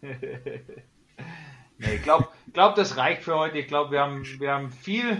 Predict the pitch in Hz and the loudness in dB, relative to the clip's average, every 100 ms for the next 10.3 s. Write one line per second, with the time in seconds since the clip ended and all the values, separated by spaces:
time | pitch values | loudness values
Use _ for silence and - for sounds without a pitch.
0 | - - 160 160 151 151 131 - 180 180 | -6 -4 0 0 -2 -6 -10 -4 -4 -4
1 | 180 160 143 127 180 190 185 143 - 151 | -4 -6 -6 -10 -10 -4 -4 -6 -6 -6
2 | 165 170 151 - 185 - 175 160 156 143 | -6 -8 -10 -8 -10 -12 -14 -12 -12 -10
3 | 151 147 135 147 160 170 151 139 123 139 | -8 -6 -8 -8 -10 -10 -8 -8 -4 -4
4 | 170 175 - - 175 175 170 - _ _ | -4 -8 -12 -8 -4 -4 -6 -14 _ _
5 | _ _ - 139 131 151 151 135 143 151 | _ _ -12 -10 -4 -2 -2 -6 0 0
6 | 165 151 147 143 139 139 160 151 143 147 | 0 -4 -2 0 0 0 -8 -12 -4 -2
7 | 147 147 131 143 143 131 147 139 131 151 | -2 -6 -6 -4 -6 -8 -10 -12 -8 -8
8 | 151 147 139 127 143 147 151 - 131 170 | -8 -6 -6 -2 -2 -4 -10 -4 -2 0
9 | 170 139 151 151 - 143 151 170 156 170 | -2 -2 -2 -2 -8 -10 -8 -8 -8 -10
10 | - 180 | -10 -10